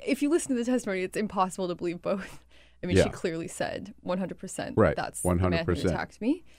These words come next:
Speaker 1: Um,
Speaker 2: No, I think you're,
Speaker 1: but
Speaker 2: I think you're on the right track. I mean, I think if they can establish that Brett Kavanaugh and Mark Judge and Christine Ford were together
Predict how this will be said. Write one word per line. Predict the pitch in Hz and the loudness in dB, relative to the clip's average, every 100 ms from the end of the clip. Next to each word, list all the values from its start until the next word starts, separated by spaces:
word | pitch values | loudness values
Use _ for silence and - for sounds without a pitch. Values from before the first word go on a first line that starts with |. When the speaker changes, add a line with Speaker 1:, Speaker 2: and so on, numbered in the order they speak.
| - - - | -20 -20 -4
Speaker 1:
Um, | 208 196 190 180 - _ | 0 0 0 -4 -10 _
Speaker 2:
No, | 175 196 | 2 4
I | 190 | 4
think | 208 220 - | 2 2 6
you're, | 190 | 6
Speaker 1:
but | 127 | 8
Speaker 2:
I | 160 | 6
think | 190 185 | 6 4
you're | 175 | 4
on | 147 | 6
the | 123 | 6
right | 123 120 | 6 6
track. | 143 110 - - | 6 4 2 4
I | |
mean, | 113 98 | 4 6
I | 107 151 | 4 4
think | 147 127 110 | 4 4 4
if | 98 | 4
they | 107 | 2
can | 143 139 | 4 2
establish | 135 - 92 85 85 82 | 2 4 4 4 2 0
that | - 80 - - - - | 0 0 0 -12 -20 0
Brett | 101 113 | 4 4
Kavanaugh | - 110 107 104 95 - - - | 6 4 4 2 2 -2 -10 2
and | 92 101 | 6 8
Mark | 98 107 - | 8 4 4
Judge | 90 78 71 - _ - - | 4 4 2 -6 _ -20 -2
and | 90 90 | 4 4
Christine | 85 107 - 113 92 | 6 2 4 4 4
Ford | 87 80 76 73 - - | 4 4 4 0 -10 -6
were | 95 92 95 98 | 4 8 10 8
together | 101 107 95 90 80 60 | 4 0 4 6 4 -2